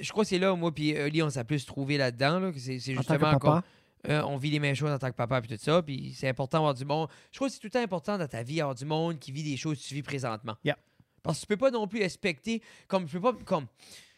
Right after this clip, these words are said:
Speaker 1: si, si, si, exemple, Jeff aurait pas d'enfant, je peux pas expecter qu'il guette quoi ce que
Speaker 2: I
Speaker 1: je passe à
Speaker 2: would
Speaker 1: travers.
Speaker 2: not give a shit.
Speaker 1: C'est ça. Et, euh,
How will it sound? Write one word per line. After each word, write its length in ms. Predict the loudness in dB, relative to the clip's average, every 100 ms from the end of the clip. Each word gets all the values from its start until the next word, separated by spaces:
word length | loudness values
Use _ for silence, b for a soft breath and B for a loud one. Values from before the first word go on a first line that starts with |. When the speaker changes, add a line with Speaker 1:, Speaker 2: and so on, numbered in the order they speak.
| b b
Speaker 1:
si, 140 | -4
si, 140 | -2 -2
si, 140 | 0
exemple, 360 | -2 2 2 2
Jeff 200 | 2 2
aurait 160 | 2 2
pas 160 | 0
d'enfant, 500 | -2 -2 -2 -2 -2 -8
je 20 |
peux 80 | -4
pas 100 | 0
expecter 500 | 0 0 -2 -2 -6
qu'il 200 | -8 -8
guette 340 | -4 -4 -4 _
quoi 140 | -8
ce 40 | -2
que 60 |
Speaker 2:
I 120 | 4 6
Speaker 1:
je 20 |
passe 100 | 8
à 40 |
Speaker 2:
would 120 | 8 8
Speaker 1:
travers. 380 | 6 6 6 6
Speaker 2:
not 40 |
give 160 | 4 6
a 60 |
shit. 240 | 4 0 -8 _
Speaker 1:
C'est 240 | -4 -4
ça. 160 | -4 -10 B B B 4
Et, 200 | 10 12 12
euh, 180 | 10